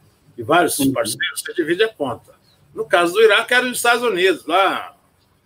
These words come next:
Speaker 1: o, os america-, os, os ingleses apoiaram, o Sarkozy apoiou, mas apoiou de Iraque. Quem mais, quem botou soldado, setecentos mil soldados no Iraque foram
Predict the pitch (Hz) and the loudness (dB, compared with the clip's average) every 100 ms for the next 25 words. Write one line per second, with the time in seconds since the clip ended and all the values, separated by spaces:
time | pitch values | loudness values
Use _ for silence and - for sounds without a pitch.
0 | _ _ _ _ 147 135 127 117 113 98 | _ _ _ _ -6 -2 0 0 -2 -4
1 | 90 - - 117 143 156 143 - 127 131 | -10 -16 -18 -4 -2 0 -2 -4 -2 2
2 | 123 113 - - _ - 120 170 151 190 | 2 0 -8 -12 _ -8 0 2 4 4
3 | 180 151 - 180 143 175 147 117 101 - | 4 2 0 2 2 2 2 -2 -6 -6
4 | 151 156 123 123 175 - 156 131 190 220 | -4 -2 -2 -2 -4 -2 -2 0 0 2
5 | 262 294 277 302 349 269 233 208 - 226 | 2 4 4 6 4 4 2 2 0 0
6 | 208 - 226 196 - 139 196 196 165 233 | 0 0 0 0 -2 -6 -6 -2 2 2
7 | 220 101 _ _ _ _ _ - 185 170 | 0 -6 _ _ _ _ _ -10 -4 -2
8 | - 196 151 160 147 151 127 139 139 208 | 0 0 0 -4 -2 -2 0 -4 -2 -2
9 | 196 220 - 240 247 285 277 | 0 0 0 -2 0 -4 -8